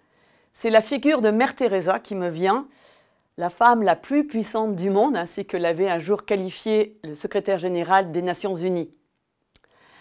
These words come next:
La mairie de Calcutta, euh, lui avait concédé en mille neuf cent cinquante-deux une partie de l'annexe du temple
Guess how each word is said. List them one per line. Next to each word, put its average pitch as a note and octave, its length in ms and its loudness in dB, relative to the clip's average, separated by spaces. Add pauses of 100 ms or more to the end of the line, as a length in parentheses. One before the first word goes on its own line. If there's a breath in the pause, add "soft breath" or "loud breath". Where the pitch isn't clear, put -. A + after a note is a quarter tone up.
(1000 soft breath)
La F3+ 100 0
mairie A3 260 4
de A3+ 60 4
Calcutta, A#3 720 6
euh, F3 120 6
lui F#3 180 2
avait F#3+ 200 4
concédé G#3+ 440 2
en F#3+ 100 4
mille G3 140 0
neuf G3+ 120 0
cent G#3 140 -4
cinquante-deux F#3+ 760 -2
une E3+ 120 -12
partie G3 280 -4
de F3+ 80 -2
l'annexe F3+ 520 0
du D#3+ 140 -10
temple E3+ 420 -6